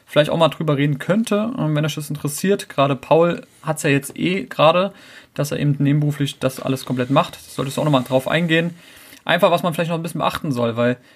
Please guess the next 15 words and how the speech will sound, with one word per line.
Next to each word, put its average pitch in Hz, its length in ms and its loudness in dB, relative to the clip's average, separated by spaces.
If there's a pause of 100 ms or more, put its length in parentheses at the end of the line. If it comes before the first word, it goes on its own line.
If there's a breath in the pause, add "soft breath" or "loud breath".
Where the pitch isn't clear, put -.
viele 175 240 -2
denken 180 220 0
immer, 165 200 0
ja, 143 180 4
ja, 160 300 4 (180)
man 147 200 -4
macht's 147 180 -2
einfach 156 200 0
alles 160 160 -2
so 160 60 -6
ein - 20 -4
bisschen 156 160 -6
aus 139 100 -2
Spaß. 147 460 0 (500 soft breath)
Ähm, 143 400 2